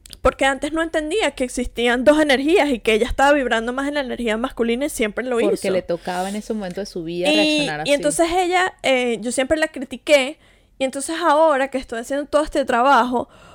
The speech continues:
Speaker 1: pues me doy cuenta que voy por el mismo camino si no dejo que esta energía femenina, pues entonces también entre en el juego.
Speaker 2: Claro.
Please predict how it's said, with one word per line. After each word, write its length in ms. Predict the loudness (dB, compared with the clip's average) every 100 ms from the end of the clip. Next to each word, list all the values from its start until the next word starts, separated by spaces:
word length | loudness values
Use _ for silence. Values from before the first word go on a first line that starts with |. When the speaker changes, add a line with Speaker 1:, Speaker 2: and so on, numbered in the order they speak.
| 0
Speaker 1:
pues 140 | 2
me 120 | 4
doy 120 | 2 4
cuenta 360 | 2 2 -2
que 200 | 0 -2
voy 200 | 2 0
por 140 | 0 -2
el 60 |
mismo 260 | -2 -2 -2
camino 400 | 0 2 2 0
si 160 | 0 0
no 220 | 2 6
dejo 640 | 8 8 6 2 2 -4 _ _
que 180 | 2 4
esta 240 | 4 0 -2
energía 420 | -2 -2 0 0
femenina, 540 | 0 -2 -2 -2 -2
pues 280 | 0 0 0
entonces 480 | -4 -8 -8 -8 -2
también 480 | 0 2 0 -2 -12 _ _ 0
entre 600 | 2 2 0 0 0 0
en 100 | -4
el 100 | -2
juego. 420 | 4 4 4 -2 -14 -20 _
Speaker 2:
Claro. 280 | -12 -12